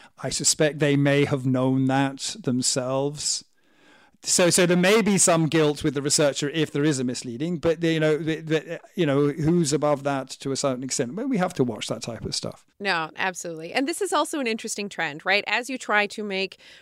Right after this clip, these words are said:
Speaker 2: pure research more accessible, you use words that are perhaps more exciting in your title. You maybe make the title of the paper shorter. You make it sort of more open for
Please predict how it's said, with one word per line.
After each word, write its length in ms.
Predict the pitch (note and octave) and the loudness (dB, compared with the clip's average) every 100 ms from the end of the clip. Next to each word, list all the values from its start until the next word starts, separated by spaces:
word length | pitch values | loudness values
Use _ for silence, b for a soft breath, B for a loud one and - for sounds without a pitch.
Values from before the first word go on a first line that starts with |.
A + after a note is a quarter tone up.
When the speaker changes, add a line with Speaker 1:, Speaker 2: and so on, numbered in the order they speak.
| B _ | B _
Speaker 2:
pure 240 | - B3 | 0 2
research 600 | A#3+ G3 F3+ E3+ D#3+ - b b | 2 -2 -2 -6 -8 -10 b b
more 260 | G#3+ A3 G3+ | 0 2 0
accessible, 760 | G3+ - D#3+ - - D#3+ F#3+ b b | -2 -6 -8 -8 -6 -4 -4 b b
you 100 | A3 | -6
use 480 | G#3+ G#3+ A3+ A3 A3 | -4 -2 -2 -2 -4
words 640 | G3+ G3+ G3+ G3 F#3+ - - | -2 2 4 4 2 -4 -2
that 280 | G3 F3+ - | 0 0 -2
are 600 | F3 F3+ F3+ F3+ F3 F3 b b | -4 -2 0 0 0 -4 b b
perhaps 460 | - G3+ F#3 - - | -16 0 0 0 -6
more 140 | E3 | -6
exciting 400 | F3 - C4+ C4 | -4 2 2 2
in 100 | B3+ | 0
your 100 | B3 | 0
title. 460 | B3 B3+ A#3+ A#3+ A#3 | 0 2 4 4 4
You 100 | A3 | 2
maybe 200 | F#3 F#3 | -4 -4
make 240 | F3+ E3 | -6 -8
the 80 | F#3 | -8
title 240 | - F3+ F3 | -4 -2 -4
of 60 | |
the 40 | F3 | -6
paper 260 | F3 - | -8 -8
shorter. 560 | F#3 - C4 A#3+ A3+ A3 | -6 0 2 4 4 4
You 200 | G#3 G#3 | 2 -2
make 200 | F#3 F3 | -2 -2
it 200 | F3 - | -4 -4
sort 160 | G3 | -6
of 100 | F#3 | -4
more 340 | G#3 A3+ A3+ - | -2 2 2 2
open 520 | A3+ G#3+ G#3+ G#3 G#3 | 2 2 0 0 -4
for 560 | - - F3+ F3+ E3+ | -8 -2 2 2 0